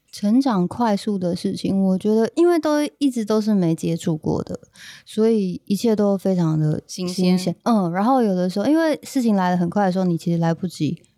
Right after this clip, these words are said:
Speaker 1: 体会那是什么。
Speaker 2: 你说包括得到金曲奖吗？
Speaker 1: 对，就是说，
Speaker 2: <laughs>
Speaker 1: “哦，得了，哦，没有了，哦。”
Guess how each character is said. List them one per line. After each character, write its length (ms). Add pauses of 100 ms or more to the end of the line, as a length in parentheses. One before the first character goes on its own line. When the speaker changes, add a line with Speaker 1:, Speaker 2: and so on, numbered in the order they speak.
(120)
Speaker 1:
体 160
会 120
那 140
是 100
什 180
么。 220 (120)
Speaker 2:
你 80
说 100
包 160
括 160
得 100
到 120
金 180
曲 120
奖 180 (100)
吗？ 240
Speaker 1:
对， 180
就 140
是 160
说， 120
Speaker 2:
<laughs> 40
Speaker 1:
“哦， 140 (200)
得 120
了， 320
哦， 240 (380)
没 100
有 100
了， 240
哦。” 280